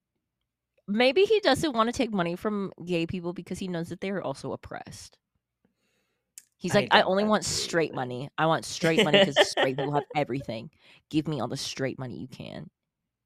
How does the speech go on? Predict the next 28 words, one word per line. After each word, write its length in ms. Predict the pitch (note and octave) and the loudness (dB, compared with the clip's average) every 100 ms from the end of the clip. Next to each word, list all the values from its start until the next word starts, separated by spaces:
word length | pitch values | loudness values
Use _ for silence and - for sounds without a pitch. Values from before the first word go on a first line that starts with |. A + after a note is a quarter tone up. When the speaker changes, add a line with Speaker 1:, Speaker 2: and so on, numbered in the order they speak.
| _ _ _ _ _ _ _ _ _ _ _ _ _ - | _ _ _ _ _ _ _ _ _ _ _ _ _ -20
Speaker 1:
But 140 | - - | -18 -16
that's 260 | D#3 D#3+ D3 | -14 -12 -8
Speaker 2:
My 20 | |
Speaker 1:
so 140 | G3 | -6
Speaker 2:
goodness. 340 | A3 - - - | -6 -8 -12 -8
Speaker 1:
stupid. 420 | - F3 - B2 - - - | -4 -4 -6 -10 -14 -20 -8
What 240 | E3 G3+ | 4 6
if 120 | D4+ | 6
fucking, 280 | - D#4+ D#4+ | 0 -2 -4
like, 220 | D#4 C#4+ | -4 -6
RuPaul 880 | - A#2 D3+ E3+ - D#3+ D3+ C#3 C3 - _ _ | -6 -4 -4 -4 0 2 2 0 -4 -10 _ _
in, 220 | - D#3+ D#3+ | -2 -2 0
like, 220 | D3+ C#3+ | -2 -2
full 300 | - D#3 D#3 | -4 -2 0
on 160 | E3 | 0
drag 260 | F3+ D3 C#3+ | 2 0 0
was 140 | D#3 | -2
like, 120 | D#3 - | -4 -4
"Here's 240 | - C#3 | -6 -4
a 60 | D3 | -4
hundred 300 | D3+ B2 - | -6 -8 -8
thousand 260 | A2+ B2+ | -8 -8
dollars. 520 | - C#2+ G1+ C3+ - _ _ _ - | -10 -10 -10 -14 -16 _ _ _ -10
You're 220 | C#3+ D3 | -6 -4
now 380 | D3+ C#3 C3 C3+ | -4 -4 -4 -4
the 160 | C3+ | -6
winner 340 | C3+ A#2 A#2+ A2+ | -8 -8 -8 -6
of 560 | C3+ B2 A2 A#2+ - | -4 -2 -2 -4 -8